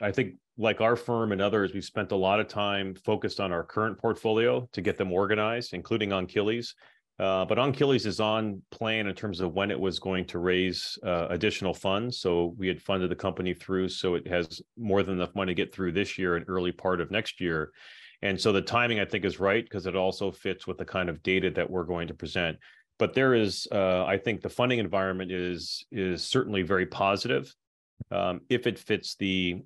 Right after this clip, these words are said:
uh, if it fits the certain themes that people are after. And we were just, uh, one of our, uh, Peter, actually, Peter Havertz, who's our V P of corporate development, was at asco, uh, this year in Chicago. And it's be-, become very clear that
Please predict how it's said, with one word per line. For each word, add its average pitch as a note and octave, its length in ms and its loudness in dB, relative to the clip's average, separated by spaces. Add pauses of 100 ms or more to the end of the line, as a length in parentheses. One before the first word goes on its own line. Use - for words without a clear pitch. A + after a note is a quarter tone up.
(160)
uh, F#2+ 220 2
if G#2+ 120 0
it G#2 140 -2
fits A2 220 -2
the G2 100 -4
certain - 320 -6
themes G#2+ 380 -2
that F2 120 2
people - 280 -4
are E2+ 100 2
after. E2+ 540 -2 (160)
And F2+ 240 -2
we F#2+ 80 0
were G2 100 2
just, - 420 -2
uh, F2+ 300 2
one F#2+ 180 -2
of F2+ 120 -2
our, F2 340 0
uh, F#2 180 -2
Peter, A2 360 2
actually, F2 360 0
Peter F2+ 280 -8
Havertz, F2+ 360 -4
who's F2+ 160 -6
our F2 120 0
V F#2+ 180 -6
P G2 220 0
of F2 100 0
corporate F#2 320 -2
development, G2 480 0 (400)
was G#2 220 2
at G2+ 180 4
asco, F#2+ 640 2 (140)
uh, F2+ 220 -2
this F2 260 -6
year F#2 140 0
in F2 60 -6
Chicago. F2+ 720 2
And F2 120 -8
it's E2 180 -12
be-, - 240 -4 (120)
become A#2 300 0
very G#2+ 260 4
clear G2 420 0
that F2 320 0